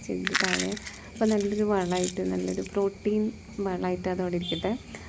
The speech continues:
നല്ലോണം ഫ്ലവർ ആവും. ഓക്കെ, അപ്പം ഇങ്ങനെ കോഴിമുട്ടയൊക്കെ,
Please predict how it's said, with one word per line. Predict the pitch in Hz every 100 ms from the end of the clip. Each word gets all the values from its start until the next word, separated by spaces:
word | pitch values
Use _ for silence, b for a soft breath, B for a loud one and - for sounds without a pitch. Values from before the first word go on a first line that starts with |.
| -
നല്ലോണം | 214 196 185 180
ഫ്ലവർ | 180 190 175 180
ആവും. | 170 180 247 - - B B B B -
ഓക്കെ, | 220 208 190 185 - - -
അപ്പം | 214 214 214 -
ഇങ്ങനെ | 214 208 214
കോഴിമുട്ടയൊക്കെ, | 208 202 196 190 196 196